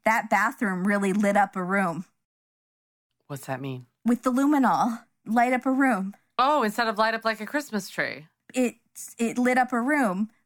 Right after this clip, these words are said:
Speaker 1: like, with its smile, but it lit up a room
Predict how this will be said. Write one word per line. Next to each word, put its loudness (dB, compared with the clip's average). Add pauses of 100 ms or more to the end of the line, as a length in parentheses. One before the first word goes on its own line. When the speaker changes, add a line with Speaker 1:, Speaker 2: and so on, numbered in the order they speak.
Speaker 1:
like, 0
with -2
its -2
smile, 0 (240)
but 2
it -2
lit 0
up -2
a -2
room 0